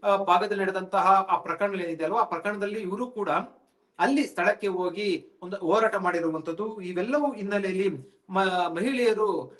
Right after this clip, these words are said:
ನೀವು ಆ ಚಿತ್ರದಲ್ಲಿ ನೋಡ್ತಾ ಇರ್ಬೋದು, ಮಹಿಳೆಯರು, ಆ, ಮುಖ್ಯಮಂತ್ರಿ ಸಿದ್ದರಾಮಯ್ಯ ಅವ್ರನ್ನ ಭೇಟಿ ಮಾಡಿ, ಆ, ಹೋರಾಟವನ್ನ, ಹೋರಾಟಕ್ಕೆ ಸಂಬಂಧಪಟ್ಟಂತೆ,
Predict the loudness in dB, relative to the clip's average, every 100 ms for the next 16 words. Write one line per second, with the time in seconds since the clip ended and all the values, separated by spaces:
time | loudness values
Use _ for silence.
0 | -4 0 2 0 0 0 0 0 2 2
1 | 2 0 0 -4 -2 -2 0 0 2 0
2 | 0 -4 -8 -16 _ _ -2 2 2 0
3 | -4 -2 -4 -8 -2 0 2 2 2 0
4 | 0 -2 -2 0 2 2 0 0 -6 _
5 | -2 2 2 -2 -4 4 6 6 2 -2
6 | -2 0 0 0 -6 -8 -8 -8 -8 -8
7 | -8 -4 -4 -4 -14